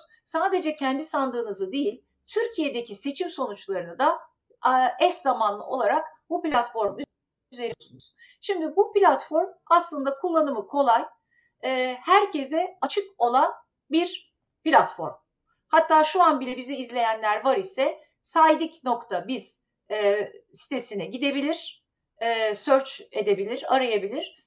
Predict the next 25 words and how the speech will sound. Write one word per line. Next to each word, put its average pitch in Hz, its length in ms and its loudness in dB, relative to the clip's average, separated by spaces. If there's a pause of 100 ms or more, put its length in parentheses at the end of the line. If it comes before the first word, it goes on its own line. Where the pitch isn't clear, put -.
(140)
ve, 330 320 4
e, 294 200 -2
gerekli 285 500 -2
başvuruyu 302 720 2 (180)
sağlayabilir. 269 1160 0
Onunla 359 400 4
da 330 60 0
ilgili 311 400 0
şimdi 302 240 -6
sizin 302 320 -6
de 277 60 2
gösterdiğiniz 254 800 -2
küçük 370 320 -10
bir 277 160 -10
kullanım, 254 520 -2 (240)
e, 180 300 -4
videomuz 311 540 -2
var. 320 180 0 (280)
O 392 140 6
videoyla 240 440 2
da 285 120 0
nasıl 330 300 -2
kullanılacağını 220 840 0 (260)
aslında 302 640 4 (260)
gösteriyoruz. 240 800 -2